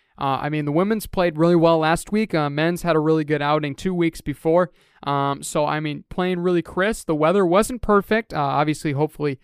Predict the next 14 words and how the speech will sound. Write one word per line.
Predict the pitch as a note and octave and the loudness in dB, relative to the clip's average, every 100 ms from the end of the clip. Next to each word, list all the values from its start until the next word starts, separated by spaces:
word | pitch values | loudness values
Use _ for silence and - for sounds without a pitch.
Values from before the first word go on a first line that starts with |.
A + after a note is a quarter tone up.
| _ _ | _ _
uh, | D3 C#3 | -6 -6
it's | B2+ C3 | -6 -6
beautiful | C#3+ F#3 F3 D#3+ | 2 2 4 2
all | D#3 A3+ | 2 4
across | A3+ - C#3+ B2+ - | 2 0 0 0 -4
the | C#3 | -8
Midwest, | C3+ C3 B2+ B2 - _ _ _ | -6 -2 0 -2 -6 _ _ _
uh, | C#3+ | 0
this | C3+ - | 0 0
weekend | C#3+ C#3+ C3+ | -2 0 -2
for | - C#3 | 0 4
all | C#3+ D3 | 6 6
of | C3 | 4
our, | C3 B2+ | 2 2